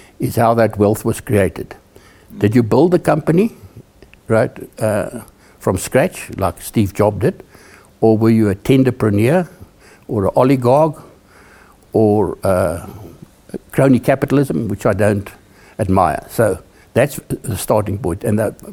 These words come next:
very core, and this is the most important thing, I don't believe in having money without respect.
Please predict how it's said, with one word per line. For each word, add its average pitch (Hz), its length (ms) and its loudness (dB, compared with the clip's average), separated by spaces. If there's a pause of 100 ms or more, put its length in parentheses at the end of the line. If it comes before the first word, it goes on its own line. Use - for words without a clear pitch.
(240)
very 143 240 2
core, 135 240 2
and 98 80 2
this 110 120 0
is 123 60 -4
the 113 80 0
most 107 220 0
important 101 440 -4
thing, 78 100 -8 (480)
I 135 100 2
don't 180 220 2
believe 135 540 4
in 113 140 2
having 107 280 2
money 107 240 2
without 98 400 -2
respect. - 480 -6